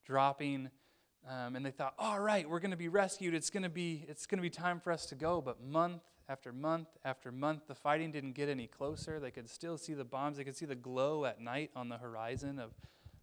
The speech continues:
things on fire. And they started to think, "Man, are we ever gonna get rescued? Like, they've been there forever."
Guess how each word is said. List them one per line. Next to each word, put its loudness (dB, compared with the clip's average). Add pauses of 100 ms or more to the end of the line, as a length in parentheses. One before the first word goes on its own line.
things -4
on -2
fire. 2 (1600)
And -4
they 0
started 0
to -6
think, -6
"Man, -4
are -2
we -6
ever 0
gonna -4
get -4
rescued? -4
Like, -2
they've -10
been -6
there -6
forever." -4